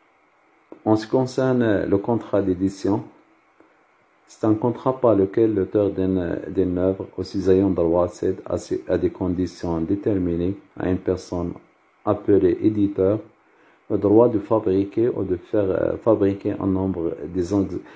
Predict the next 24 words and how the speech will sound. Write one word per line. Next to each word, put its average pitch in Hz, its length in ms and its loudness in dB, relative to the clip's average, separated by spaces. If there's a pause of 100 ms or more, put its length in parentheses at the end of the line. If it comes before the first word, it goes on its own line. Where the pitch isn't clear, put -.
(120)
des 98 240 2
exemplaires 95 560 2
de 87 140 0
l'œuvre, 78 340 -2 (680)
à 95 100 -2
charge - 360 0
pour 104 200 4
elle 104 260 4 (220)
d'en 101 260 0
assurer 104 380 0
la 92 100 0
publication 98 960 -4
et 98 80 4
la 90 100 4
diffusion. 80 600 -6 (2500)
Le 107 60 0
contrat 131 540 2
doit 104 260 4
être 113 160 2
rédigé 104 520 2
par, 98 300 2
euh, 87 320 0 (160)
écrit. 82 380 -12 (2500)
Euh, 90 260 2